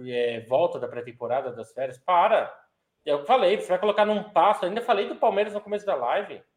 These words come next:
Do tipo, para, eu, eu vejo o Corinthians muito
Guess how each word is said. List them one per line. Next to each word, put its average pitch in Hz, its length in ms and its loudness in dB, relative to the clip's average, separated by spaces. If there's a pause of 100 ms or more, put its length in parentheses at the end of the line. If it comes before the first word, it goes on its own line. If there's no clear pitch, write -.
(720)
Do 156 100 -14
tipo, 160 260 -12
para, 180 500 4
eu, 135 200 -4
eu 175 160 -2
vejo 208 240 2
o - 20 -16
Corinthians 226 320 -6
muito 220 340 -4